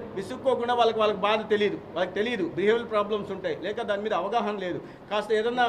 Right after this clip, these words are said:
విసిగిచ్చేలాగా మాట్లాడుతుంటారు. కానీ ఎక్కడ కూడా విసుగు కనిపించకుండా వాళ్ళకి అర్థమయ్యేలాగా చాలా సహనంతో చెప్పి వాళ్ళకి అందాల్సిన వైద్యం అంది నవ్వుతూ, ఎందుకంటే మీరు నవ్వుతూ మాట్లాడితే, నేను నర్సింగ్ స్టాఫ్ కూడా ఈ సందర్భంగా చెప్తున్నా, విద్యార్థులు కూడా ఉన్నారు,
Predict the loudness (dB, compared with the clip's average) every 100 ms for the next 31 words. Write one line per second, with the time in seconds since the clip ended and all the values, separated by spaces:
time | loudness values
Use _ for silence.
0 | 0 -8 -12 -10 -8 -8 -2 2 2 2
1 | 0 0 0 -2 -4 -4 -2 0 0 -2
2 | -2 -2 0 0 -2 -4 -4 -2 -2 -2
3 | -2 -2 0 -2 -2 -8 -4 -2 -2 -4
4 | -2 0 2 2 2 0 0 0 0 -2
5 | -2 0 -2 2 2 0 -6 -10 -6 -6
6 | -4 -4 -6 -4 -2 0 -2 -2 0 0
7 | 0 -2 0 0 0 0 0 -2 -2 -2
8 | -2 -2 -2 0 0 -2 -8 -8 -4 -4
9 | 0 0 2 -2 -2 -4 0 0 2 2
10 | 2 0 -2 -4 -6 -2 -2 0 2 4
11 | 4 0 -4 -4 -4 -6 -4 -2 -2 -4
12 | -12 -8 -4 2 4 4 4 4 4 4
13 | 2